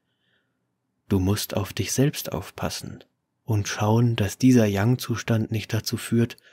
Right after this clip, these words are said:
andere Menschen zu verurteilen, zu prahlen, sein Ego hervorzuheben", erklärte der Weise ruhig.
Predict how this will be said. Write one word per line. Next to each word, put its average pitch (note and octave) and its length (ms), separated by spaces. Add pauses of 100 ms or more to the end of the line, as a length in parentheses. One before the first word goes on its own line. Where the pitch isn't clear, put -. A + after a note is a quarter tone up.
(360)
andere G#2+ 420
Menschen G#2 440
zu - 140
verurteilen, G#2+ 840 (540)
zu A2 180
prahlen, G#2+ 680 (200)
sein G2+ 400
Ego A2+ 500
hervorzuheben", F#2+ 960 (560)
erklärte A2 480
der G#2 200
Weise G#2 320
ruhig. G2+ 340